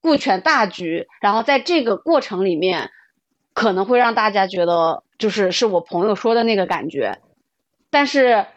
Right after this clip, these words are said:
台湾就不说，台湾是可以到五十岁都嗲，真的。我去台湾旅游，就是五十岁的阿姨跟我说话都是，我说：“那个阿姨，这个凤梨甜吗？”她说：“甜吼，甜得要死掉了吼。” <laughs> 所以我觉得就是台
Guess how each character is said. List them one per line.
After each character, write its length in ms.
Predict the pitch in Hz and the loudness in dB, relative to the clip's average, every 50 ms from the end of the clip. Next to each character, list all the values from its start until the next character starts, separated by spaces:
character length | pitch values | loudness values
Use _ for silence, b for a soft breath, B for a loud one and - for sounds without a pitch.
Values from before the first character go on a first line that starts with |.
| _ _ _ _ | _ _ _ _
台 180 | - - 226 214 | -4 0 2 4
湾 200 | 240 269 302 320 | 4 4 2 2
就 80 | 349 294 | 0 0
不 120 | 302 285 | 0 0
说， 160 | 247 269 240 | 0 0 0
台 160 | 240 226 190 | 0 2 2
湾 160 | 214 247 262 269 | 2 2 0 0
是 140 | 294 294 | -2 -4
可 160 | 285 - 233 220 | -2 0 0 0
以 40 | |
到 140 | - 269 262 | 2 2 0
五 180 | 240 196 170 175 | 0 -2 -6 -8
十 120 | - 208 | -8 -6
岁 180 | 185 - 240 214 | -2 -2 -2 0
都 140 | 220 214 220 | 0 -2 -2
嗲， 320 | 220 226 196 170 - - | 0 -2 -2 -2 -4 -8
真 180 | - 196 190 196 | -6 -4 -2 0
的。 160 | 190 - - | 0 0 0
我 100 | - 190 | -2 -2
去 100 | 190 254 | 0 0
台 160 | 240 247 220 | 0 2 2
湾 200 | 220 240 247 240 | 4 4 2 0
旅 120 | 226 202 180 | -2 -2 -2
游， 160 | 180 175 180 | -2 -2 0
就 100 | 196 226 | 0 0
是 80 | 233 240 | 0 0
五 160 | 233 190 175 | 0 -2 -2
十 80 | 190 | -6
岁 200 | 208 - 277 262 | -4 -2 0 2
的 80 | 240 214 | 2 2
阿 220 | - 233 233 233 | 0 0 0 0
姨 180 | 233 208 185 185 | 0 -2 -4 -2
跟 180 | 233 226 220 208 | -2 0 0 2
我 220 | 185 170 156 B B B B B B | 0 0 -2 B B B B B B
说 180 | - - 254 247 | -2 0 0 0
话 220 | 262 254 233 220 | 2 0 0 0
都 120 | 240 240 247 | 0 -2 -2
是， 280 | - 269 233 190 175 b b b b b b b _ | 0 0 0 0 -2 b b b b b b b _
我 120 | - 240 | -4 0
说 140 | 240 254 262 | 0 2 0
：“那 140 | 262 269 262 | 0 0 0
个 100 | 233 220 | 2 2
阿 300 | 202 190 - - 247 247 | 2 2 0 0 0 0
姨， 160 | 233 220 220 | 0 0 -2
这 140 | 214 254 247 | -2 0 0
个 160 | 233 220 202 | 2 2 0
凤 240 | 202 - 294 277 247 | 0 0 0 0 2
梨 120 | 202 190 196 | 0 0 0
甜 240 | - - 175 170 | -2 -2 -2 -2
吗？” 300 | 180 185 185 185 190 208 - _ _ - | 0 0 0 0 0 -2 -6 _ _ -4
她 100 | 359 370 | -2 -2
说 60 | 359 | -2
：“甜 320 | - - - 415 392 381 262 | -2 -2 0 0 0 -2 0
吼， 280 | 285 277 247 208 196 | 0 0 0 0 0
甜 180 | - - 226 226 | -2 -4 -4 -2
得 60 | 226 | 0
要 120 | 247 254 | 0 0
死 300 | 254 - _ _ 185 170 | -2 -4 _ _ -18 -12
掉 240 | - - 214 214 202 | -4 -2 0 2 2
了 160 | 196 190 202 | 2 0 -2
吼。” 260 | 196 - 233 - - 214 | -2 -2 -4 -2 -2 -4
<laughs> 0 | |
所 1300 | - - - 320 302 - - - 277 - 466 - _ - 554 554 523 480 - - - - 226 381 392 | -2 0 0 0 0 0 -2 -2 -2 -2 -4 -6 _ -4 0 0 2 2 2 0 -2 -2 0 0 2
以 40 | 415 440 381 | 2 4 2
我 80 | 302 254 | 2 2
觉 120 | 269 277 | 2 2
得 100 | 294 320 | 2 2
就 100 | 349 381 | 0 -2
是 60 | - - 370 294 262 - - _ _ _ _ _ _ - | -4 -2 -2 -2 -2 -2 -8 _ _ _ _ _ _ -4
台 120 | 349 | -2